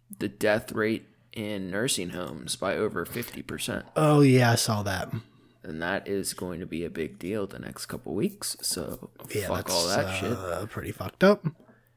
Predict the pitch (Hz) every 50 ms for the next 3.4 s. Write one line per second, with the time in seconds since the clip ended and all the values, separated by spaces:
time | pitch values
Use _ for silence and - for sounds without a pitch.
0 | _ _ _ - 98 107 120 123 117 117 113 113 113 101 95 - - - - -
1 | - - - - 69 71 67 - - - - 58 - - - _ _ _ - -
2 | - - - 135 131 127 127 120 117 120 127 123 - - 202 208 190 165 - -
3 | 131 107 92 90 110 - - -